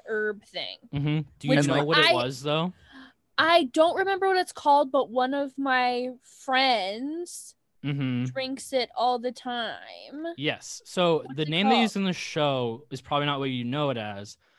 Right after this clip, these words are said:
Speaker 2: but this was actually yerba mate.
Speaker 3: Oh.
Speaker 1: Oh, what
Speaker 2: Or,
Speaker 1: did
Speaker 2: like,
Speaker 1: they call it on the show?
Speaker 3: Like, the traditional
Speaker 2: The
Speaker 3: name
Speaker 2: traditional
Speaker 3: for
Speaker 2: name
Speaker 3: it.
Speaker 2: for it, whatever,
Speaker 3: Yeah.
Speaker 2: yeah.
Speaker 3: It was, like, in that language.
Speaker 2: Mm-hmm.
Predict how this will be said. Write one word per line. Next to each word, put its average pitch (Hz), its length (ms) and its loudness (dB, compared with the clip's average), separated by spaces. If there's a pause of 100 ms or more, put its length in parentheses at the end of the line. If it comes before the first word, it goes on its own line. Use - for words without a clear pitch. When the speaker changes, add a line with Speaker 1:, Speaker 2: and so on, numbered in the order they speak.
(140)
Speaker 2:
but 139 160 -6
this 170 240 0
was 180 160 -2
actually 160 380 0
yerba 139 380 0
mate. 120 560 -6 (1300)
Speaker 3:
Oh. 120 1160 -6
Speaker 1:
Oh, 339 140 4
what 269 140 4
Speaker 2:
Or, - 40 6
Speaker 1:
did - 60 6
Speaker 2:
like, 320 100 4
Speaker 1:
they 359 80 2
call 320 220 2
it 311 60 2
on 302 140 -4
the 262 80 -4
show? 240 480 -6 (300)
Speaker 3:
Like, 117 160 -2
the 113 160 -2
traditional 107 580 -4
Speaker 2:
The 147 140 2
Speaker 3:
name - 80 -8
Speaker 2:
traditional 120 400 -2
Speaker 3:
for 110 60 -2
Speaker 2:
name 110 160 -4
Speaker 3:
it. 107 80 -8
Speaker 2:
for 101 260 -8
it, 95 80 -10
whatever, 98 420 -8
Speaker 3:
Yeah. 95 220 -10
Speaker 2:
yeah. 104 40 -10 (140)
Speaker 3:
It 104 100 -8
was, 113 160 -4
like, 107 180 -4
in 104 180 -10
that 98 240 -4
language. 87 840 -14
Speaker 2:
Mm-hmm. 113 360 -6